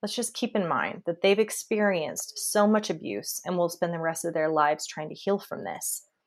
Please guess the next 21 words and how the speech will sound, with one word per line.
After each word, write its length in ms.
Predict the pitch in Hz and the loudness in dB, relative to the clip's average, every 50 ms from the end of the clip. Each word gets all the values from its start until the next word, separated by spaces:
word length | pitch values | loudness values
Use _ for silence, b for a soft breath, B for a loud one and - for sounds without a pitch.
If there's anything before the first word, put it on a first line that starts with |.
| _ _ _ _ _ _ _ - | _ _ _ _ _ _ _ 4
But 120 | 262 254 | 4 6
let's 200 | 214 277 262 269 | 6 4 2 2
also 440 | - - 254 277 294 285 285 - 277 | 6 8 10 10 10 8 6 2 0
keep 240 | 277 - 277 269 - | 0 -2 -4 0 0
in 120 | 156 196 | 2 2
mind 420 | 170 147 139 92 - 151 - - - _ _ _ _ _ _ | 2 2 2 0 -2 -6 -8 -12 -16 _ _ _ _ _ _
that 100 | - 226 | -4 0
there 160 | 214 240 240 240 | 2 4 6 6
is 160 | 240 220 226 | 6 4 4
no 160 | 233 226 226 | 4 4 4
proof 420 | 226 226 - - 247 240 226 - - - | 4 2 0 0 2 2 2 0 -2 -2
of, 160 | 196 175 - - _ _ _ _ | -4 -4 -4 -8 _ _ _ _
to 120 | - - 240 | -2 0 2
the 80 | 208 | 2
public 460 | 208 208 - - 247 240 208 170 - 143 | 0 4 6 6 6 8 6 4 4 4
right 180 | 139 135 113 | 2 4 2
now 360 | - 117 117 113 151 180 - _ _ - - b b b b b b _ _ | 2 0 2 2 2 0 -4 _ _ -20 -20 b b b b b b _ _
that 160 | 180 185 170 - | 6 6 8 8
backs 300 | 185 180 170 - - - | 6 4 4 2 -2 -6
this 180 | 185 170 - | -6 -2 2
up, 220 | 170 151 - - | 4 4 4 2